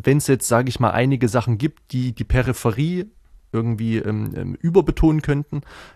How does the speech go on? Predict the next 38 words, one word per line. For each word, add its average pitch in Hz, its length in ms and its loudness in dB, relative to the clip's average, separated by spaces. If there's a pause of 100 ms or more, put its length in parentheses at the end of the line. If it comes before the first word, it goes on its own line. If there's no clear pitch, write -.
(100)
ähm, 113 200 -2
das 123 160 2
so 143 80 2
ein 123 40 4
bisschen 123 240 -2
rausnimmt. 110 540 0
Ich - 160 -8
glaub, 120 260 2
in 120 160 0
dem 143 180 4
Shot, - 280 -2
den 117 120 0
du 151 120 0
meinst, 156 320 -2
da 101 80 0
haben 127 240 0
wir 127 120 0
oben 135 200 0
noch 131 140 0
diese 110 260 -2
Spieluhr, 127 640 -2 (260)
wo 113 160 0
immer 127 160 4
die, 123 300 -2
dieses 113 340 -2
Thema 175 320 4
läuft 131 300 2
mit 117 100 0
diesen 120 220 -2
Tieren, 139 380 0
wo 104 60 0
dann 107 200 0
der 110 80 0
Elefant 143 460 0
kommt 131 360 -2
und 110 140 -8
dann 113 140 0
irgendwie 113 440 -4